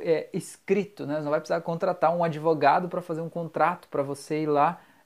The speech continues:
é, fazer com o teu cliente. Embora seja importante você estipular um contrato, né? Um contrato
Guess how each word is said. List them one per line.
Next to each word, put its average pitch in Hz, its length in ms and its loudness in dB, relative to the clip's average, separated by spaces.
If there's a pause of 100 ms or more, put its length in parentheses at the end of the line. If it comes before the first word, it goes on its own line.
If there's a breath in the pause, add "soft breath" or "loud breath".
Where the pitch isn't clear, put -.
é, 147 360 0
fazer 147 240 -2
com - 40 -16
o - 40 -18
teu 143 100 -4
cliente. 139 420 -8 (320 loud breath)
Embora 160 380 2
seja 165 240 -6
importante 170 560 -6
você 147 220 -8
estipular 151 840 0
um 285 60 -4
contrato, 160 640 0
né? 151 80 -4
Um 143 80 -6
contrato 139 680 -4